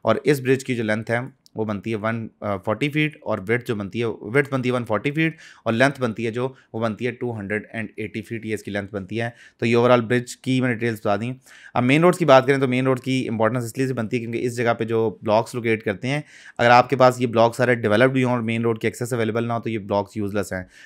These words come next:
तो यही केस है इस केस में कि ये वाले जो ब्लॉक एक्सेस रोड बना है, तो इन ब्लॉक में पोजेसन पॉसिबल हुआ है। ब्लॉक जी, ब्लॉक एच, ब्लॉक एफ, ब्लॉक ई, ब्लॉक डी, ब्लॉक सी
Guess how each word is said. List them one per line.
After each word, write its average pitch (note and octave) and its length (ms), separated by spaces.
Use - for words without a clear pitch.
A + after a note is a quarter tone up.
तो A#2 60
यही C3+ 180
केस C3+ 240
है C#3 60
इस C3+ 80
केस C3 220
में C3 120
कि B2+ 60
ये A#2 120
वाले B2 140
जो B2 100
ब्लॉक G#2+ 380
एक्सेस A2+ 360
रोड A#2 220
बना A2+ 240
है, D#3 200
तो B2 80
इन C3+ 180
ब्लॉक A#2 280
में B2 140
पोजेसन A2 380
पॉसिबल A2 380
हुआ A2 220
है। C3+ 160
ब्लॉक B2 200
जी, A#2 260
ब्लॉक A2+ 300
एच, B2 280
ब्लॉक A2 400
एफ, A#2+ 220
ब्लॉक G#2+ 280
ई, A#2 200
ब्लॉक G#2+ 460
डी, A2+ 400
ब्लॉक G#2+ 240
सी C#3 360